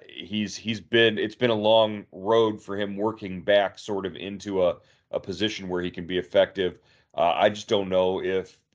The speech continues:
he's a guy who Terry Francona might necessarily have a lot of trust and faith in at this point in the season. I mean, if you were asking me in, uh, June or July if,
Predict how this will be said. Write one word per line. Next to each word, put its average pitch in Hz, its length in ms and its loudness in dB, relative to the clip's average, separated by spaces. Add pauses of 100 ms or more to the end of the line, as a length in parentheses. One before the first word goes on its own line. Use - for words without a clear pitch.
he's 90 360 -10
a 90 40 -8
guy 98 320 4
who 98 400 -6 (760)
Terry 101 200 0
Francona 98 600 -2
might 98 260 0
necessarily 92 680 -2 (420)
have 92 140 0
a 104 40 2
lot 98 180 8
of 87 80 -4
trust 117 420 4
and 90 140 -14
faith 127 380 -6
in 95 160 -2
at 78 260 -6
this 135 160 -4
point 107 280 -8
in 73 40 -14
the 82 80 -12
season. 92 420 -8 (360)
I 87 80 -2
mean, 90 140 -6
if 87 100 -14
you 120 100 -2
were 127 140 2
asking 107 460 2
me 101 260 -2
in, 98 520 -4 (440)
uh, 82 240 4
June 110 460 -4
or 95 180 -4
July 90 760 4
if, 87 340 -4